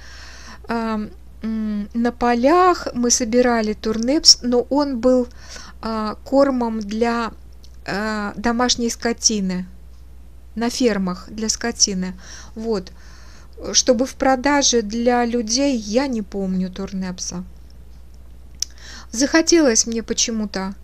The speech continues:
зеленого яблочка купить. Вот. Когда я приехала в С Ш А шестнадцать лет назад, все яблоки бри-, были примерно, а, ну, э, э, здесь цена за паунд — это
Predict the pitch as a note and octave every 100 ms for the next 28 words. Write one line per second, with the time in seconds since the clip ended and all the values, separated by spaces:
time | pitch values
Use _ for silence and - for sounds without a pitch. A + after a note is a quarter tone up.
0 | - - - G#3 B3 C4 C4+ A#3 A3+ G#3
1 | G#3 D4 E4+ C#4+ C#4+ - C4 B3+ B3+ B3
2 | B3+ B3 - - - - - - A#3+ A#3
3 | A#3+ A3 - C4 D4 D#4 D4 - D4 D4+
4 | - C4 A#3+ - B3+ - C4+ C#4+ - C4
5 | - A#3+ A#3 - A#3 A3+ A3+ A3+ A3 G3+
6 | - - - - - - - - - B3+
7 | B3+ D4 C#4 B3+ B3 G#3+ A#3 A#3+ A3+ G#3+
8 | C#4 A#3+ A#3+ A#3+ A3+ A#3+ A#3+ A3+ G#3+ G#3+
9 | - - - - - A3 G#3+ G3+ G3+ -
10 | - - - - - A#3+ B3 - - -
11 | - - - E3+ - - A#3 G#3+ A3+ B3
12 | A#3+ - A#3 A#3 A3 A#3 A#3 - C#4 C4+
13 | C4+ A3+ - G#3 G3+